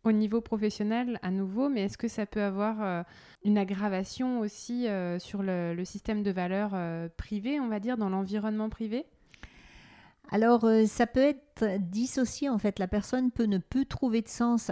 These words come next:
Speaker 2: à son travail et perdre, euh, s-, enfin, avoir l'impression que le système de valeurs n'est plus du tout respecté, son propre système de valeurs.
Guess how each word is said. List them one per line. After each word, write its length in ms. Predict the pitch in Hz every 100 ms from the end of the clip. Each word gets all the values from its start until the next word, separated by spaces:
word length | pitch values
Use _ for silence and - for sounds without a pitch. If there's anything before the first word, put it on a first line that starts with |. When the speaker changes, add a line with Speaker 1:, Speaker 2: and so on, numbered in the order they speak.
| -
Speaker 2:
à 100 | 185
son 240 | - 185
travail 580 | - 190 180 220 285 240
et 140 | 190 185
perdre, 600 | _ 233 240 208 175 180
euh, 300 | 170 165 165
s-, 320 | 156 - - 214
enfin, 360 | - 156 147 -
avoir 280 | 170 190 196
l'impression 720 | - 165 175 185 214 - 269 240
que 160 | 196
le 120 | 175
système 440 | 170 202 - 202 190
de 80 | 175
valeurs 280 | 170 190
n'est 120 | 190 170
plus 240 | - 175
du 160 | 185 208
tout 240 | 240 240
respecté, 580 | 196 190 - 185 - 277
son 160 | -
propre 380 | 170 - 196 185
système 440 | 175 175 - 180 170
de 80 |
valeurs. 380 | 160 160 175 262